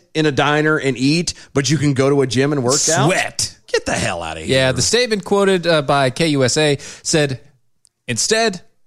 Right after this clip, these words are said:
Speaker 2: county government continues to do what it has done since March, which is promote and encourage residents and business owners to take individual responsibility and make decisions to protect themselves, their families, their community, and their business." The commissioners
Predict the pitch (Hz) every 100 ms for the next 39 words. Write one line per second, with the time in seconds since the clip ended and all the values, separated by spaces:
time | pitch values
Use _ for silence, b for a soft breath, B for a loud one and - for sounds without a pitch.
0 | _ _ _ _ - 269 240 151 127 113
1 | 104 117 101 113 107 98 107 110 110 101
2 | b b b 131 202 190 156 135 127 120
3 | 120 110 107 98 90 - - - - -
4 | 107 104 127 120 - - 196 220 269 147
5 | 113 113 147 156 147 165 170 175 175 185
6 | 147 170 170 180 185 185 - 202 190 B
7 | B B - 320 311 254 285 285 262 233
8 | 220 240 170 135 113 131 113 101 101 101
9 | 98 104 117 151 147 - 170 160 190 -
10 | 202 214 214 220 208 - 233 123 104 104
11 | 190 214 131 110 110 110 - B B 117
12 | 135 147 175 160 127 139 131 123 127 120
13 | 110 95 123 127 - 90 67 - - -
14 | 110 - 139 151 117 104 139